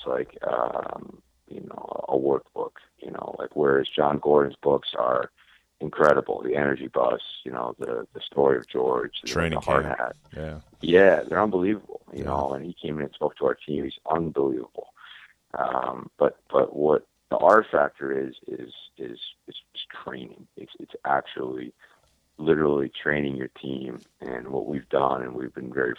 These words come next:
Speaker 1: fortunate, 'cause he, like I said, it's, it's, it's weekly. It's, it's, it's a reinforcement. It's a, it's a six-step process. So R one is press pause, R two is get your mind right, et cetera. And the, the R,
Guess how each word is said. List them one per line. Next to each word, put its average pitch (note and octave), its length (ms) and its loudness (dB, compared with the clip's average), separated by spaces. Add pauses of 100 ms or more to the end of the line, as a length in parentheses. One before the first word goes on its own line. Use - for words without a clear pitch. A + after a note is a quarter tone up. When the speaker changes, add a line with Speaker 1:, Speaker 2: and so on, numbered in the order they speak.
Speaker 1:
fortunate, C2+ 480 2
'cause B1 140 -10
he, B1 200 -14
like A1+ 140 -10
I - 120 -8
said, C2 160 0
it's, - 180 -6
it's, - 180 -20
it's - 180 -18
weekly. C2 520 -4
It's, B1 220 -8
it's, - 220 -20
it's - 140 -10
a B1+ 60 -4
reinforcement. C#2 920 -2
It's - 140 -12
a, A#1+ 120 -4 (420)
it's D2 140 -4
a - 60 0 (140)
six-step - 480 4
process. B1 560 2 (800)
So C#2 260 2
R D#2+ 220 8
one D2+ 280 0
is D2 100 -6
press D2 300 -2
pause, C2 480 0
R C2+ 180 0 (140)
two D2 100 -8
is C#2 140 -10
get - 160 -10
your B1+ 80 -8
mind B1 280 -4
right, B1+ 280 -6 (500)
et - 60 -20 (140)
cetera. - 360 0 (1000)
And B1+ 340 -10 (560)
the, B1 340 0
the C#2+ 100 0
R, D2+ 580 6